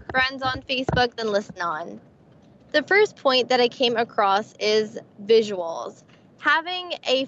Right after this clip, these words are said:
photo along with a status can really capture someone's eye. So be creative and use capital letters, exclamation marks, smiley faces, et cetera.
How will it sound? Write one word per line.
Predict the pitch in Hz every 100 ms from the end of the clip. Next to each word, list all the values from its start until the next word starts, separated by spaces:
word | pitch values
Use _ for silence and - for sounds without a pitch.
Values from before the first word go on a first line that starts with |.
| -
photo | 254 254 254 247
along | 233 220 220
with | 226
a | 233
status | - 214 196 208 -
can | 277 254
really | 311 392
capture | - 247 214 - 240 233
someone's | 226 208 190
eye. | - 185 175 180 233
So | 285 277
be | 285 302
creative | - 302 269 254 247
and | 226
use | 233 233 233
capital | - 208 196 196 220
letters, | 285 302 302 302 302
exclamation | 202 214 - 233 233 262 294
marks, | 262 254 254 254 -
smiley | 214 233 254 262
faces, | 262 262 - 262 -
et | 214
cetera. | - 220 202 196 190